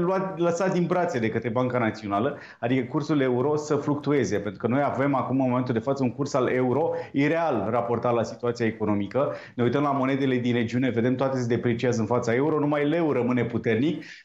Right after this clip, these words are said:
din prisma eforturilor făcute de Banca Națională. Deci, F M I-ul gândește contabil și gândește că, uh, face rost de bani din orice surse, chiar și dintr-un impozit progresiv, fără să se gândească dacă,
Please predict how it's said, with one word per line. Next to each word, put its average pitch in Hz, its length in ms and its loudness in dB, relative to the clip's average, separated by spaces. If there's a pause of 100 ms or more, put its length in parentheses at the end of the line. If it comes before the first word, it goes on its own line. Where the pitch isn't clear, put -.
din 147 140 2
prisma 190 340 2
eforturilor 170 480 0
făcute 156 260 0
de 151 60 2
Banca 139 320 0
Națională. 113 520 2
Deci, 175 300 -2 (420)
F 170 100 -2 (100)
M 262 40 2
I-ul 254 380 0
gândește 220 440 0
contabil 185 480 0
și 202 180 -2
gândește 220 520 0
că, 220 240 0 (360)
uh, 208 120 2
face 233 260 0
rost 220 180 2
de 214 100 2
bani 208 200 0
din 143 120 0
orice 185 240 0
surse, 190 420 0
chiar 214 200 0
și 196 160 -2
dintr-un 190 320 0
impozit 185 520 0
progresiv, 170 720 0 (140)
fără 247 240 0
să 254 120 0
se 226 140 -2
gândească 180 480 0
dacă, 156 480 0